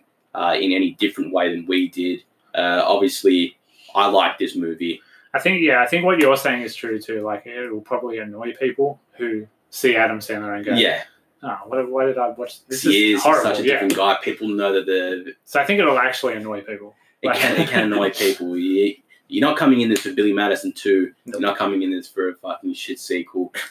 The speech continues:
Speaker 1: You're not gonna hear "Shantian Yoshin, good for me."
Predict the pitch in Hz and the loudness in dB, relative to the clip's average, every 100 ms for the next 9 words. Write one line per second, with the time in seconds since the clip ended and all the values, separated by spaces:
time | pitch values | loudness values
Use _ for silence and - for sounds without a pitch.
0 | - 95 101 101 104 101 104 104 - 185 | -6 -2 2 2 2 0 2 0 2 2
1 | 175 196 196 - 185 208 202 196 180 - | 4 4 2 2 2 6 8 8 6 4
2 | 160 156 170 - - 554 247 240 262 240 | 4 4 2 -2 -8 2 4 6 6 6
3 | 285 302 180 202 196 208 | 6 6 6 4 2 0